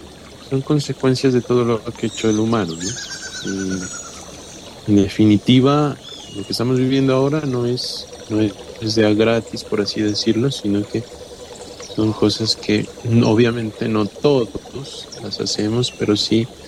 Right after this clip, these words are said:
hay gente que, pues, no ha comprendido de lo que hablamos, del cambio climático. Es una realidad que hoy en día está latente. Bueno, comentarles, eh, para esto yo creo que en los temas, ojalá de turismo, sobre todo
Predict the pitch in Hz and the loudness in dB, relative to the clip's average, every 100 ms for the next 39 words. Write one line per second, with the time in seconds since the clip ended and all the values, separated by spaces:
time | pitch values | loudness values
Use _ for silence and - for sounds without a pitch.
0 | - - - - - - 104 - 104 104 | -18 -18 -20 -18 -10 -2 0 4 4 4
1 | 104 101 - 92 98 107 113 113 - 117 | 2 0 0 0 2 4 2 0 -2 0
2 | 110 101 107 107 113 131 123 107 110 110 | 0 0 2 2 2 2 4 4 2 -2
3 | - - 95 92 92 90 87 110 131 123 | -12 -4 -2 -2 -2 -4 0 0 0 0
4 | 117 110 92 - 98 98 95 98 98 98 | -4 -4 -6 -4 -2 -2 -2 -2 0 0
5 | 90 - - 101 - - - - - - | -2 -8 -4 -4 -4 -14 -12 -12 -12 -14
6 | - 95 - 101 98 95 101 98 104 113 | 0 0 2 4 6 6 4 4 4 4
7 | - - 101 - 120 127 127 - - - | -2 -6 -6 -2 2 2 0 -6 -20 -6
8 | 107 104 101 110 117 123 123 - - - | -2 0 0 0 2 0 -2 -8 -18 -10
9 | 110 95 - 101 101 98 - 92 90 - | -4 -4 -2 -2 -2 -4 -4 -2 -4 -8
10 | - - - - - - 120 120 110 131 | -16 -18 -18 -18 -18 0 2 4 4 4
11 | 123 123 135 135 143 156 - - - - | 4 4 2 2 4 2 0 -4 -6 -6
12 | 120 113 107 98 110 117 135 - 160 147 | -2 2 2 0 0 2 2 4 2 4
13 | 151 - 143 127 120 - 131 139 139 127 | 2 2 0 2 0 -2 0 0 -2 -4
14 | 120 113 123 135 131 - 110 107 147 123 | -4 -2 2 2 2 2 4 4 4 2
15 | 95 95 101 - 98 95 98 - 107 101 | 0 -2 -4 -4 0 2 0 2 2 4
16 | 110 | 2